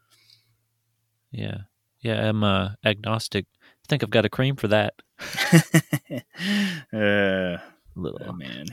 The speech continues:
Speaker 1: little,
Speaker 2: Just
Speaker 1: uh, little movie reference
Speaker 2: just
Speaker 1: there for
Speaker 2: little
Speaker 1: you.
Speaker 2: What's, what, what movie is that?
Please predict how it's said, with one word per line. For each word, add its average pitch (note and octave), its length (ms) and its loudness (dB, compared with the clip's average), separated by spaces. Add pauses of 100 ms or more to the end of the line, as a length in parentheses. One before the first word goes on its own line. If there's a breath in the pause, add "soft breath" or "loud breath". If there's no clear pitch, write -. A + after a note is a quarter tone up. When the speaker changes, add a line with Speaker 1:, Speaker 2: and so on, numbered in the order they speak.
Speaker 1:
little, A2+ 180 -2
Speaker 2:
Just D2+ 120 -4
Speaker 1:
uh, B1 260 -10
little - 280 -8 (160)
movie F#2+ 320 -2
reference - 440 -6
Speaker 2:
just - 120 -8
Speaker 1:
there F2 80 -8
for - 200 -10
Speaker 2:
little - 160 -10
Speaker 1:
you. F3 60 -6 (500 loud breath)
Speaker 2:
What's, - 400 -4 (140)
what, A#2+ 320 -6
what C3 200 -2
movie C3 240 -2
is D#3 120 -8
that? F#3 200 -12